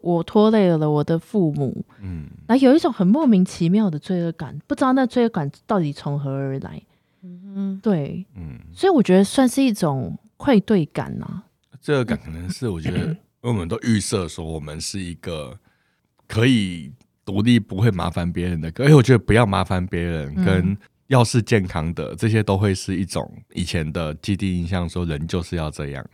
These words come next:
Speaker 2: 但事实上，
Speaker 1: 对啊。
Speaker 2: 每个人都会遇到各种不同的变化，
Speaker 1: <laughs>
Speaker 2: 那真的能够到老到死都完全没问题的，到底有几个人？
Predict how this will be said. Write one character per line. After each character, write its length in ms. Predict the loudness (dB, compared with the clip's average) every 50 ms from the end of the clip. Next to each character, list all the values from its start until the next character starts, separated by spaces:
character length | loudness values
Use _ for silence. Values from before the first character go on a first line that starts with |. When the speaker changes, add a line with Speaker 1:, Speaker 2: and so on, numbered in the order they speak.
| -20 _ _ _ _ _ _ 2
Speaker 2:
但 100 | 4 4
事 80 | 6
实 140 | 8 6 6
上， 60 | 6
Speaker 1:
对 80 | 6 6
啊。 40 | 4
Speaker 2:
每 140 | 4 2
个 120 | 0 0 0
人 100 | -2 0
都 120 | 4 4
会 120 | 4 6 6
遇 120 | 4 2
到 200 | 2 0 -2 0
各 160 | 0 0 -2
种 160 | -2 -4 -8 -12 -14 -12 -8
不 60 | -6
同 200 | -6 -4 -6 -6 -8
的 80 | -10
变 200 | -6 -6 -6 -6 -6 -6
化， 200 | -6 -6 -6 -6 -6 -10 -12 -16 _
Speaker 1:
<laughs> 320 | _ _ _ _ _ _ 0
Speaker 2:
那 140 | 2 2 4
真 180 | 4 4 4
的 100 | 4 4 2
能 140 | 2 0 0
够 320 | 0 0 2 2 0 -2 -4 _ _ _ _ _ _ _ _ _ _ _ 2
到 200 | 4 4 6 6
老 180 | 4 4 2
到 240 | 0 0 0 0 0
死 260 | -2 -4 -8 -8 -8 -4
都 120 | -4 -2
完 180 | -2 -2 -2 -4
全 180 | -2 -2 -2
没 120 | -2 -2 -2
问 200 | -2 -2 -2 -4
题 180 | -6 -8 -12 -12
的， 300 | -12 -14 -14 -14 -14 -16 _ _ _ _
到 100 | -8 -6
底 80 | -6 -4
有 80 | -4 -6
几 180 | -6 -8 -12 -10
个 140 | -10 -12
人？ 180 | -12 -12 -14 -18